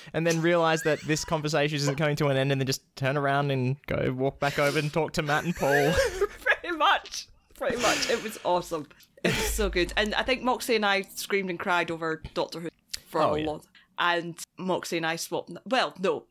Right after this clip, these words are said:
Speaker 2: I gave Moxie my number,
Speaker 1: Mm-hmm.
Speaker 2: uh, and didn't think to get Moxie's number, which
Speaker 1: Which,
Speaker 2: was
Speaker 1: yeah.
Speaker 2: so fucking stupid of me.
Speaker 1: And did it
Speaker 2: Uh,
Speaker 1: become a, did it become a problem?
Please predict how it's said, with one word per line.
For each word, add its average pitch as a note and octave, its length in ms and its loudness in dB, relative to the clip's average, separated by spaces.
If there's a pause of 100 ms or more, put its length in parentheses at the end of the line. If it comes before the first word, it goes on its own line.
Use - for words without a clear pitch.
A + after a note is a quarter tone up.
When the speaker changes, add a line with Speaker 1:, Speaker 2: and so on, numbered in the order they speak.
(320)
Speaker 2:
I C4+ 100 2
gave E4 220 -2
Moxie C4+ 320 0
my G3 240 2
number, D#3 400 -2 (360)
Speaker 1:
Mm-hmm. F#2+ 220 0 (300)
Speaker 2:
uh, F3 260 4 (100)
and G3 260 -2
didn't B3 440 -2
think A3+ 320 -2
to A#3+ 100 -2
get G3+ 300 0
Moxie's F3+ 420 -2
number, D3 400 -4 (680)
which G3 160 -4
Speaker 1:
Which, G3 60 -6
Speaker 2:
was - 260 -2 (280)
Speaker 1:
yeah. D#3 160 2
Speaker 2:
so A#3+ 300 -2
fucking G3+ 460 -6
stupid F3 300 -2
of - 80 -6
me. - 200 -10 (200)
Speaker 1:
And D#3+ 120 0
did F3 100 6
it E3+ 40 6
Speaker 2:
Uh, E3+ 100 6
Speaker 1:
become E3+ 220 2
a, - 60 0
did - 140 -2
it A#3+ 100 -2
become B3+ 260 -2
a D#4 40 0
problem? C4 480 -2